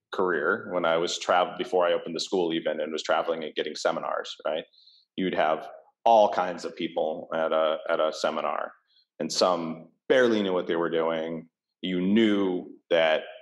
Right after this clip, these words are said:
it was gonna take them a bunch of time to get there, and you still had to kind of patiently repeat the same stuff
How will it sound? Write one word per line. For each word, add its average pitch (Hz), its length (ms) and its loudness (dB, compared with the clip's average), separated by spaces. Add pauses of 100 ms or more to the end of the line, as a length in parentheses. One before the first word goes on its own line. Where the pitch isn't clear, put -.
(120)
it 95 100 0
was 92 120 -2
gonna 87 160 -2
take 87 220 -4
them 85 120 -2
a 80 40 2
bunch 85 240 -2
of 82 140 -8
time 76 340 -4
to 78 80 -8
get 82 220 0
there, 73 160 4
and 101 120 2
you 104 120 0
still 98 260 2
had 90 160 0
to 92 60 -2
kind 87 180 -4
of - 80 -6
patiently 82 760 -2 (320)
repeat 101 680 -2
the - 80 -2
same 82 300 -2
stuff - 360 0